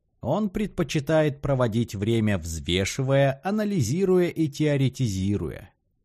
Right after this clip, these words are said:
Я неделями ждал, когда он принесёт мне масштабную модель плана или хотя бы примерные чертежи.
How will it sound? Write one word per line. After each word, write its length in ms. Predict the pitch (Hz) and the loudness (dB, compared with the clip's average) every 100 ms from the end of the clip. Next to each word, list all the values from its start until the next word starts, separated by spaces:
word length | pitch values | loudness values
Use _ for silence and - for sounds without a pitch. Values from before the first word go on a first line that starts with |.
| _ _ | _ _
Я 200 | 90 117 | 0 2
неделями 580 | 143 175 175 196 110 95 | 2 0 2 2 2 2
ждал, 320 | 95 104 139 | 0 0 0
когда 320 | - 104 101 117 | 0 -2 0 0
он 140 | 107 | 0
принесёт 560 | - 110 104 - 117 120 | -2 0 0 -2 -2 0
мне 180 | 113 | 0
масштабную 640 | 110 104 - 123 107 107 107 | 0 -2 -2 -2 0 0 2
модель 400 | 107 107 117 104 | 2 2 0 0
плана 440 | 139 165 160 101 | -4 -2 -2 -2
или 340 | 85 107 107 98 | -2 -2 -2 -2
хотя 320 | 107 - 131 | -2 0 0
бы 100 | 131 | -2
примерные 640 | 127 127 123 131 135 135 | 0 2 4 2 2 0
чертежи. 720 | 135 143 - 175 127 90 67 | 0 -4 0 -2 0 -4 -6